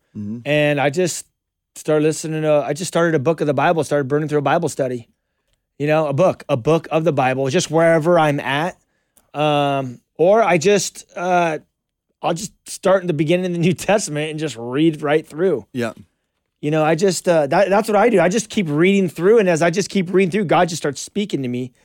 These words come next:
Speaker 2: differently through all the books. And sometimes I'll read, like, I'll start, like, in Matthew, and I'll read, like, six chapters or seven chapters at night, and then I'll stop, say,
Speaker 1: Mm-hmm.
Speaker 2: and then the next day, maybe I don't wanna go pick back up in the gospel, then I'll just start in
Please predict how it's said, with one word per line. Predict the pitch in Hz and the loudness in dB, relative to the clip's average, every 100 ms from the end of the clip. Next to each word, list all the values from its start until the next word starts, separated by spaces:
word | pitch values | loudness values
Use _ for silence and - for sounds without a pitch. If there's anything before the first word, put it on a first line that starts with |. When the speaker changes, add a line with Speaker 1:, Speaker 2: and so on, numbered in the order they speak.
| _ _ _ | _ _ _
Speaker 2:
differently | 180 214 165 151 | -2 -2 -2 -4
through | 143 160 | -4 0
all | 156 156 | 2 2
the | 143 | 0
books. | 165 180 - - - _ _ _ | -2 -4 -8 -18 -20 _ _ _
And | - | -4
sometimes | - 233 214 233 190 | 0 2 2 2 4
I'll | 180 | 4
read, | 190 185 | 4 4
like, | 165 139 - _ _ _ _ _ _ _ _ _ _ | 4 2 -4 _ _ _ _ _ _ _ _ _ _
I'll | 156 160 | 0 0
start, | - 190 190 | 0 2 4
like, | 175 160 | 4 2
in | 160 156 | 0 2
Matthew, | 175 175 196 196 | 2 2 2 4
and | 190 | 4
I'll | 160 | 4
read, | 156 160 | 4 4
like, | 156 | 2
six | - 180 - | 0 -4 -2
chapters | 190 165 160 180 175 165 | 0 2 2 0 2 0
or | 147 | -2
seven | - 170 156 | -4 -4 -2
chapters | 165 156 147 | -2 0 0
at | 156 | 0
night, | 147 151 165 | 0 -2 -2
and | 147 | -2
then | 143 | -4
I'll | |
stop, | - - 143 160 _ _ | -4 -2 0 -2 _ _
say, | - 170 170 | -4 0 0
Speaker 1:
Mm-hmm. | 135 131 _ | -2 -10 _
Speaker 2:
and | 156 | -4
then | 180 | -2
the | 175 | 0
next | 175 - | 0 2
day, | 185 | 2
maybe | 170 170 175 | 2 2 2
I | |
don't | 180 | 2
wanna | 170 160 | 0 0
go | 170 | 0
pick | - 160 | 0 -4
back | 170 160 175 | -2 -2 -2
up | 165 | -2
in | |
the | 160 | -2
gospel, | 147 160 165 180 202 202 _ _ _ - | 2 2 0 0 -2 -2 _ _ _ -4
then | 170 | 0
I'll | 170 | 0
just | 165 - | 0 -2
start | 175 180 185 | 2 4 2
in | 170 170 165 135 | 0 -4 -4 -6